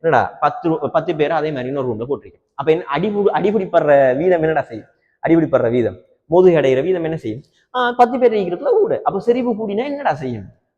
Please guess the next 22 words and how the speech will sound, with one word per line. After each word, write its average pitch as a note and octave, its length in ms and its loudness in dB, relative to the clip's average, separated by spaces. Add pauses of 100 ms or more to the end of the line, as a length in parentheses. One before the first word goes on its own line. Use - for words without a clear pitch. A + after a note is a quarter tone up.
மோதுகை G#3+ 380 0
வீதம் D#3 260 0
கூடும், D3+ 360 -2
தாக்க C4 260 -4
வீதம் G#3 260 -4
கூடும். G3+ 280 -8 (220)
இதெல்லாம் A#3+ 240 4
நாம C4 140 0
சொல்லவே A#3+ 380 2
தேவையில்ல. C3+ 400 0 (1160)
பாரு, G#3+ 220 -4 (580)
தெரியும் A#3 300 -2
உனக்கு. G2+ 280 -8 (360)
மோதுகை B3 680 -4
வீதம் G3+ 440 -2
தான் A3 280 -8
இந்த G3+ 140 -6
தாக்க G#3+ 360 -4
வீதம்ன்ற F#3 380 -6
விஷயம் F#3+ 340 -8
தெரிஞ்சாலும் D#3+ 340 -8
சரி. C3 180 -10